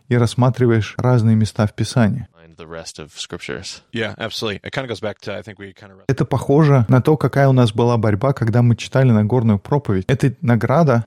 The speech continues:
Speaker 1: она сильно отличается от того, как мы её представляли в начале.
Speaker 3: Absolutely.
Speaker 2: Yeah, yeah, either, yeah.
Speaker 1: Точно, точно. Награда отличается, и тебе нужно понимать всю картину Писаний,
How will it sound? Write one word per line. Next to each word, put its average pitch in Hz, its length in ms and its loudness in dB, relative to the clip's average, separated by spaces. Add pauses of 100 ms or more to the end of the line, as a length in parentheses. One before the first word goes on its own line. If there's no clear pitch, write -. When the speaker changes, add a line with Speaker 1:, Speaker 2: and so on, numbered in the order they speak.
Speaker 1:
она 123 200 2
сильно 147 340 2
отличается 123 680 -4
от - 80 -6
того, 120 240 -2
как - 180 -12
мы 120 120 0
её 113 140 2
представляли 104 600 -2
в 107 80 -6
начале. - 480 -4 (680)
Speaker 3:
Absolutely. 92 460 -18
Speaker 2:
Yeah, 82 320 -6
yeah, 76 300 -8
either, 82 320 -14 (240)
yeah. 92 180 -20
Speaker 1:
Точно, 131 300 -2
точно. 120 460 -4
Награда 131 500 2
отличается, 110 800 -4 (140)
и 127 100 -2
тебе 127 240 -2
нужно 139 340 0
понимать 120 560 -2
всю - 200 -4
картину 120 440 -2
Писаний, 117 560 -2